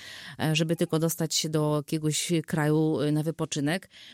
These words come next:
No i te autokary. Teraz oczywiście wszystko zmieniło się już na korzyść samolotów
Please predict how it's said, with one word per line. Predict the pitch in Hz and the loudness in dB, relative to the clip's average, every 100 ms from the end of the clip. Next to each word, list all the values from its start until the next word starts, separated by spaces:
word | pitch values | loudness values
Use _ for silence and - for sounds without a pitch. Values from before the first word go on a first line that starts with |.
| - 208 | -4 2
No | 226 | 6
i | 240 | 6
te | 240 | 4
autokary. | 220 220 208 131 120 | 2 2 2 2 0
Teraz | 139 233 226 | 2 4 4
oczywiście | 214 214 208 - 202 190 180 | 2 2 2 4 4 2 2
wszystko | - - 190 | 0 0 2
zmieniło | 180 180 180 | 4 4 2
się | 170 180 | 2 0
już | 165 | 0
na | 170 | 0
korzyść | - 170 165 156 - | 0 2 2 0 2
samolotów | 180 175 165 147 - 170 | 4 4 2 0 0 -2